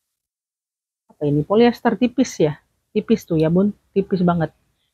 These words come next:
Ini model kemeja, kemeja perempuan, lengannya, eh, leng-, kancing lengkap, ada kantong kecil, agak kecil ya, tapi agak lebar, pendek maksudnya.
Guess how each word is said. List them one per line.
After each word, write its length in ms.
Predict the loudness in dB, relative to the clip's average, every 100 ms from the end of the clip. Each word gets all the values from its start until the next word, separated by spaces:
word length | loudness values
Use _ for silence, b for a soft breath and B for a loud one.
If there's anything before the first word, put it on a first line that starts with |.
| -2
Ini 80 | 2
model 280 | 4 4 2
kemeja, 540 | 0 -2 0 0 0
kemeja 280 | -2 -2 -2
perempuan, 600 | -2 -4 -6 -6 -4 -2
lengannya, 600 | -2 -2 0 0 0 0 -4 _ _ _
eh, 80 | 0
leng-, 300 | 2 0 -4 -10 _ _ _ _ _ _ -8
kancing 340 | -4 -2 0
lengkap, 340 | -2 -2 -2 -2 _ _ _ _ _ _ -6
ada 160 | -2 -2
kantong 640 | -4 -6 -2 -2 -2 -4 -8
kecil, 380 | -12 -4 -4 -4 -8
agak 260 | -6 -6 -6
kecil 240 | -4 -2
ya, 160 | -2 -4 -10 _ _
tapi 260 | _ -6
agak 160 | -6 -6
lebar, 320 | -4 0 0 0
pendek 340 | -2 -2 -2 -8
maksudnya. 420 | -18 -16 -14